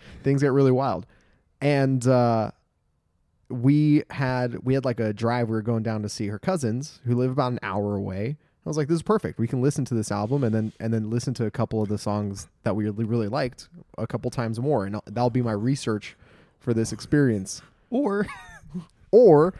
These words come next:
Speaker 1: here's what actually fucking happened. We get on the highway. We turn this album on. We make it two and a half songs in. I turn the, the volume down, and she looks at me and she goes, "This isn't very good." And I was like, "Yeah, you're right."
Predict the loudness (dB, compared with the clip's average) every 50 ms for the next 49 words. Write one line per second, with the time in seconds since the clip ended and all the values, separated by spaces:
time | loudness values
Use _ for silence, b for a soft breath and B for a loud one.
0 | -2 2 4 4 4 4 4 4 4 4 4 2 -2 -2 -2 -4 -4 -2 0 0
1 | 0 0 0 0 0 -2 -2 -2 -2 -2 -2 -2 -4 -4 -6 B B B B B
2 | B B B -8 -4 -2 0 2 2 2 2 2 0 0 -2 -2 0 2 4 4
3 | 4 4 2 2 -2 -4 b b b b 2 2 2 4 4 4 4 4 4 4
4 | 2 2 2 2 2 2 2 2 2 2 2 0 -2 b b b -2 0 2 4
5 | 4 2 2 0 -4 -2 0 2 4 4 4 4 2 2 0 0 0 0 0 2
6 | 2 2 2 2 2 4 4 2 2 0 b b b b -4 -2 -2 0 2 4
7 | 4 4 4 4 4 2 2 -2 _ -6 -2 0 0 2 2 2 2 4 4 4
8 | 4 4 4 4 2 4 2 0 0 -2 -4 -4 -2 -2 0 2 4 2 2 2
9 | -2 0 2 2 0 0 0 0 2 4 4 6 6 4 2 -2 -8 _ _ _
10 | _ _ _ _ _ _ _ _ _ _ _ _ _ _ -8 -4 -2 -2 0 0
11 | 0 0 2 4 4 4 2 2 -4 _ _ _ _ _ _ _ _ _ _ -8
12 | -6 -4 -4 -4 -4 -2 0 2 2 2 2 2 2 2 2 0 -2